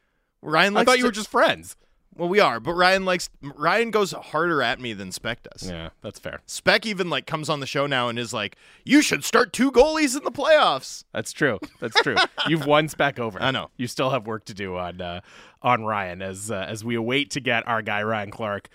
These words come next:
Speaker 2: from E S P N on the line here. Will join us, uh, momentarily. Lots to get into with the Canucks and some interesting situations around the league as well.
Speaker 1: Well, let's let, uh, uh, there's some injury recap news, right, from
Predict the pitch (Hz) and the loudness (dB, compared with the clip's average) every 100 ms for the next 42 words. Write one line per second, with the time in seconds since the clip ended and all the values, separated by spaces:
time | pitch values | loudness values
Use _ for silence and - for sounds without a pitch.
0 | _ _ - 170 175 175 156 143 135 - | _ _ 4 6 6 4 -2 -2 -2 -2
1 | 139 120 113 - 139 135 127 - 120 107 | -2 -2 -4 -2 2 2 2 -4 -4 -4
2 | 104 101 98 123 226 139 117 113 110 107 | -4 -6 -4 0 2 0 -2 -4 -4 -6
3 | 104 123 104 110 131 123 131 123 135 139 | -4 -4 -4 0 0 0 0 0 2 4
4 | 202 294 285 220 151 143 147 139 139 127 | 4 4 0 2 2 0 0 0 -4 -6
5 | 123 117 - 127 131 120 131 123 123 135 | -4 -4 -6 -6 -6 -8 -10 -8 -10 -10
6 | 120 - 101 104 98 101 95 90 85 85 | -10 -10 -8 -8 -8 -8 -8 -8 -8 -10
7 | 76 71 80 71 185 202 226 - 165 190 | -12 -14 -10 -6 4 4 4 0 -4 -4
8 | 165 160 139 151 156 160 - - - 151 | -2 -6 -8 -16 -18 -18 -20 -20 -16 -16
9 | 135 139 185 170 180 185 180 175 160 135 | -14 0 0 2 0 0 2 2 2 0
10 | 143 139 147 123 123 127 120 110 101 127 | -2 0 2 2 0 -2 -2 -2 -2 -2
11 | - | 2